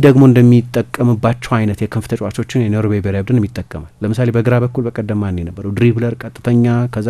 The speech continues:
ክሮስ ማድረግ የሚወድ፣ ከትባክ ማድረግ የሚወድ ተጫዋች አላቸው አይደለም? ጀረሚ ዶኩ። እዛ ደግሞ ለላይፕዚግ የሚጫወት አንቶኒዮ ኑሳ ይሄ-፣ ይሄንን ያደርጋል። በሲቲ በቀኝ በኩል በቀደም በብሬንፎርድ ጨዋታ ኦስካር ቦብ ነበር የተጫወተው። በኖርዌይም በቀደም በቀኝ በኩል ኦስፓ-፣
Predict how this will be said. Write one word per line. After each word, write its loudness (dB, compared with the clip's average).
ክሮስ -8
ማድረግ -4
የሚወድ፣ -4
ከትባክ -4
ማድረግ -4
የሚወድ -2
ተጫዋች 0
አላቸው 2
አይደለም? -2
ጀረሚ 2
ዶኩ። 0
እዛ 0
ደግሞ 4
ለላይፕዚግ 2
የሚጫወት -2
አንቶኒዮ -2
ኑሳ -2
ይሄ-፣ -8
ይሄንን -4
ያደርጋል። -10
በሲቲ 4
በቀኝ 8
በኩል 4
በቀደም 4
በብሬንፎርድ 4
ጨዋታ 0
ኦስካር 4
ቦብ 8
ነበር 2
የተጫወተው። 0
በኖርዌይም 2
በቀደም -4
በቀኝ -2
በኩል -8
ኦስፓ-፣ -4